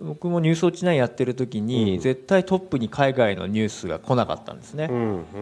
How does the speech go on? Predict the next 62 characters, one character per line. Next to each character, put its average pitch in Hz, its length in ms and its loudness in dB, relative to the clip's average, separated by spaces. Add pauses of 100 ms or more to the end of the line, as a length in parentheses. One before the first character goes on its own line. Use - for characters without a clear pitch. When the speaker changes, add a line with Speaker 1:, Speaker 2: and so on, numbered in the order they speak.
(100)
Speaker 2:
ん。 - 20 -6
Speaker 1:
で、 160 80 -4
海 208 280 2
外 185 140 4
の 139 60 2
ニ 135 180 -2
ュ 143 80 2
ー 135 40 0
ス 120 260 -2
を 101 100 0
や 104 100 2
る 104 100 -2
と 110 100 -4
ど 131 120 -2
う 123 60 -2
し - 40 -12
て 110 60 -4
か、 85 100 -4
視 - 100 -16
聴 180 160 8
率 127 160 2
が 95 60 0
落 95 100 -6
ち 120 80 -6
る 101 80 -6
か 73 140 -6
ら 62 100 -6
だ 67 100 -10
と - 260 -12 (300)
い 160 80 -6
う 113 60 -6
こ 82 100 -8
と 76 60 -12
な 69 60 -14
ん 71 80 -20
で - 40 -20
す。 - 140 -20 (560)
で、 131 580 4
え - 40 4
ー、 - 20 -6
だ 170 100 2
か 147 120 0
ら 107 100 2
ま 101 380 -2
あ、 98 100 -8
あ 95 100 -6
の、 92 100 -10
国 117 320 -4
内 95 140 -2
の 90 100 -10
じ 98 120 -6
ゃ 87 60 -2
あ - 20 -4
不 - 100 -8
祥 92 200 -4
事 - 120 -12
を 82 60 -6
や 65 120 -6
ろ 67 140 -8
う - 60 -16
と - 100 -20
か、 - 140 -20